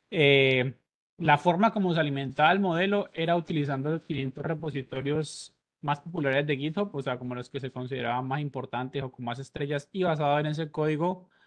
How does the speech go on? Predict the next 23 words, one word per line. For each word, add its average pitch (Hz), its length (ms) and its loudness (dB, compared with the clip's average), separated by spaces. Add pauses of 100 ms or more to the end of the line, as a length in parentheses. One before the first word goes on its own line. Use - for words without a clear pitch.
(220)
se 139 540 2
daban 135 960 0 (220)
las 139 160 -4
sugestiones 131 440 -6
de 139 120 -4
código, 143 320 -2
¿no? 151 140 -2
O 127 60 -4
sea, 107 680 0 (960)
en 170 380 2
papel 196 420 4
podría 202 720 6
parecer 160 420 2
que 175 100 -4
es 170 80 -2
una 175 140 0
buena 170 240 0
idea, 170 220 0
pero 156 140 -4
es 143 100 -6
que 165 100 -10
realmente, 147 580 -4
eh, 131 640 -6